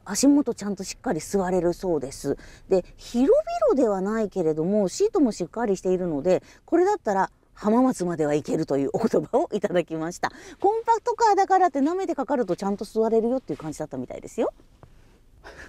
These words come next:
では、運転席周り見ていきましょう。え、今回はね、この幾何学模様、え、これがポイントになってます。ここも、そのドアトリムもそうなんですけど、これね、しっかりね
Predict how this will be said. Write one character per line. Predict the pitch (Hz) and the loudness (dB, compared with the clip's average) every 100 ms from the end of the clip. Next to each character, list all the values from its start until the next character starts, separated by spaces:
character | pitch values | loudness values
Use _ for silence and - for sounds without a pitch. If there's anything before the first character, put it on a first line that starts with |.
| - - - - | -20 -20 -10 0
で | 427 | 2
は、 | 571 - - | 2 -2 -4
運 | 220 | -4
転 | 202 226 | -2 -2
席 | 196 185 | -2 -6
周 | 208 202 | -4 -4
り | 165 | -4
見 | 180 | -8
て | 160 | -10
い | |
き | 147 151 | -12 -10
ま | 143 | -8
し | 165 | -4
ょ | 139 - - - | -6 -6 -20 -4
う。 | 180 | -2
え、 | |
今 | - 453 480 | 0 -2 -2
回 | 254 180 | -2 0
は | 156 | 0
ね、 | 156 220 - - | -2 -4 -10 -20
こ | - 247 | -2 2
の | 220 - | 2 -2
幾 | - | -6
何 | - 494 | -4 0
学 | 554 - 453 440 | -2 0 -2 0
模 | 339 | 0
様、 | 151 - - - | -2 -6 -20 -6
え、 | 170 170 | -4 -2
こ | - | 2
れ | 427 | 2
が | 403 | 2
ポ | 381 349 | -2 -4
イ | 285 | -2
ン | |
ト | 254 | -2
に | 233 | -2
な | 220 | -4
っ | |
て | - | -6
ま | 151 123 | -10 -12
す。 | - - - - | -14 -16 -16 -14
こ | - 330 | -8 -4
こ | 381 | -2
も、 | 403 392 392 - - | 0 0 -2 -6 -20
そ | - 311 | -6 -2
の | 320 311 | 0 0
ド | 302 | 2
ア | 359 | 2
ト | 427 | 0
リ | 359 | 0
ム | 240 | 0
も | 185 | -2
そ | 180 196 | -4 -6
う | 202 | -6
な | 175 | -6
ん | |
で | 151 | -8
す | 156 | -8
け | 160 | -6
ど、 | 165 196 - - - | 0 2 0 -8 -6
こ | 285 | -2
れ | 302 | 0
ね、 | 226 | -2
し | - | -6
っ | - | -8
か | - | -4
り | 403 | -2
ね | 196 156 | -2 -2